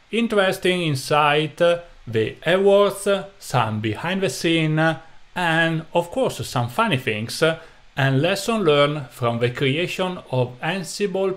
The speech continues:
Pilot Community. I will show you also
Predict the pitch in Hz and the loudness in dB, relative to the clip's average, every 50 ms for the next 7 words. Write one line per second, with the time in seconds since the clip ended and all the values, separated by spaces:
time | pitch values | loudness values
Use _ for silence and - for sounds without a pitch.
0 | - - 151 131 131 135 135 131 139 139 139 - - 165 170 156 143 123 113 107 | -4 -2 0 2 2 2 2 2 2 -2 -4 -2 0 2 2 2 2 0 -2 -2
1 | - 113 110 110 117 - - - - - - - 147 175 202 226 233 - - - | -6 -6 -8 -8 -10 -16 -20 -20 -20 -16 -8 -4 -2 0 2 2 0 0 0 0
2 | 220 202 196 190 190 185 180 170 165 151 143 135 - - 160 147 147 147 143 143 | 0 0 0 0 0 0 2 2 2 2 2 -2 -2 0 0 2 2 2 0 0
3 | 143 139 135 | -2 -4 -8